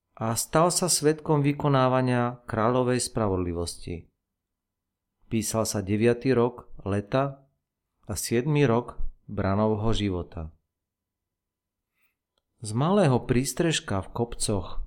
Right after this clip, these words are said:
vyviedli muža. Rob si myslel,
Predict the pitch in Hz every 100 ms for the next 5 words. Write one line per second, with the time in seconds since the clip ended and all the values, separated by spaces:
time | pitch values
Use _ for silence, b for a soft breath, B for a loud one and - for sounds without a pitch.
0 | 101 107 117 120 120 117 110 90 85 85
1 | - _ _ _ _ _ _ _ _ _
2 | _ _ _ 104 120 143 - - 110 110
3 | 110 127 123 123 127